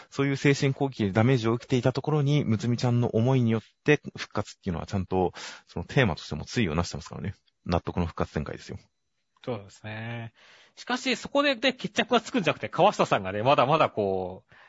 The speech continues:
Speaker 2: やれやれ派手に壊すから、だから計画に支障はないみたいな形でね、さらなる化け物に進化するっていうところは、ほんとボスの格あっていいねって思ったね。
Speaker 1: そうですね。形態進化はボスの特権ですよね。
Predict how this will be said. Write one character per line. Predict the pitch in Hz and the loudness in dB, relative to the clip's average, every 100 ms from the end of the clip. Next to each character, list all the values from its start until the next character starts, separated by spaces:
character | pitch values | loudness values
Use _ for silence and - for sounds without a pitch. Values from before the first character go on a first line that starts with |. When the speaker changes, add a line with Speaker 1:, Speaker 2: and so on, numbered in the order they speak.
| - | -6
Speaker 2:
や | 117 | -2
れ | 113 | 2
や | 117 | 0
れ | |
派 | 98 131 | 2 0
手 | |
に | 120 | 2
壊 | 123 | 0
す | 117 | 0
か | 101 | 0
ら、 | |
だ | 107 | 0
か | 110 | 0
ら | |
計 | - 147 | 0 -2
画 | - 147 | -2 -2
に | 139 | -2
支 | - | 2
障 | 180 156 | 4 6
は | |
な | 170 | 6
い | 139 | 4
み | |
た | 110 | 2
い | |
な | 92 | -4
形 | 95 92 | -6 -8
で | - | -6
ね、 | 107 95 | -4 -4
さ | - 247 | 2 4
ら | 202 | 6
な | |
る | 127 | 4
化 | 110 120 | 2 4
け | |
物 | 190 180 | 6 6
に | 104 | 2
進 | - 139 | 0 -2
化 | - | -4
す | 110 | -6
る | |
っ | - | -2
て | 196 | 0
い | |
う | |
と | 208 | 2
こ | 262 | 4
ろ | 226 | 6
は、 | 117 92 - - - - | 6 2 -6 -20 -20 -4
ほ | 262 | 0
ん | |
と | 208 | 4
ボ | 226 | 4
ス | 254 | 4
の | 170 | 2
格 | - - | 0 2
あ | 131 | 2
っ | - | 2
て | 139 | 0
い | |
い | |
ね | 123 | 0
っ | |
て | - - | -2 -8
思 | |
っ | |
た | - | -10
ね。 | 87 - - 104 | -12 -12 -8 -6
Speaker 1:
そ | - 92 | -2 -2
う | |
で | 76 | -2
す | 80 | -4
ね。 | 76 | 0
形 | - 120 | 4 6
態 | 127 120 | 6 4
進 | 110 - 110 | 4 2 2
化 | 87 | 4
は | 73 69 | 2 2
ボ | 104 | -2
ス | - | 0
の | 87 76 | 0 -2
特 | - - | -4 -4
権 | 98 92 | 0 0
で | |
す | - | -2
よ | 62 | -8
ね。 | 65 92 | -8 -8